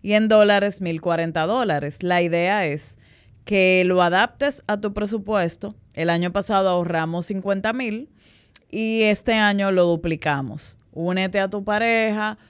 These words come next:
o haz un reto a nivel de amigos, de familia, pero lo importante es que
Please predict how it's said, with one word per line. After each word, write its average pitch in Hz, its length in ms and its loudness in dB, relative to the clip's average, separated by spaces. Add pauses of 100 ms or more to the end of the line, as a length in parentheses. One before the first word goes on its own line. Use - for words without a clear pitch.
o 156 260 -2
haz 151 240 -2
un 180 200 -2
reto 180 400 4
a 175 80 -2
nivel 165 320 -4
de 165 560 -2
amigos, 185 800 2
de 151 220 -2
familia, 190 680 -4 (300)
pero 196 180 2
lo 202 80 4
importante 190 800 2
es 160 180 -4
que 160 800 0